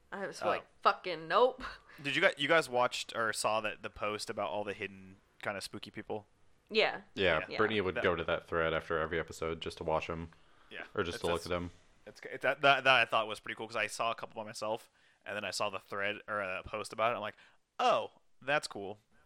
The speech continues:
Speaker 1: Mm-hmm.
Speaker 2: And so if
Speaker 3: Yeah.
Speaker 2: it
Speaker 3: I, I didn't catch any on my own, I don't think, except for one, I think in, like, episode eight.
Speaker 1: The one in the basement?
Speaker 3: Yeah, that's
Speaker 1: Yeah.
Speaker 3: the only one I caught on my own.
Speaker 1: Yeah,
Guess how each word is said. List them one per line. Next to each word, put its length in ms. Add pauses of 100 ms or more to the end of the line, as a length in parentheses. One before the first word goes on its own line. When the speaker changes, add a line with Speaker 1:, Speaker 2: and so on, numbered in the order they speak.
(220)
Speaker 1:
Mm-hmm. 260
Speaker 2:
And 100
so 220
if 60
Speaker 3:
Yeah. 220
Speaker 2:
it 60 (380)
Speaker 3:
I, 80 (400)
I 100
didn't 220
catch 280
any 260
on 100
my 180
own, 280
I 100
don't 200
think, 360
except 280
for 160
one, 680 (140)
I 60
think 120
in, 60
like, 140
episode 280
eight. 320 (320)
Speaker 1:
The 120
one 480
in 160
the 60
basement? 440
Speaker 3:
Yeah, 220
that's 260
Speaker 1:
Yeah. 60
Speaker 3:
the 60
only 160
one 120
I 60
caught 200
on 60
my 160
own. 280
Speaker 1:
Yeah, 60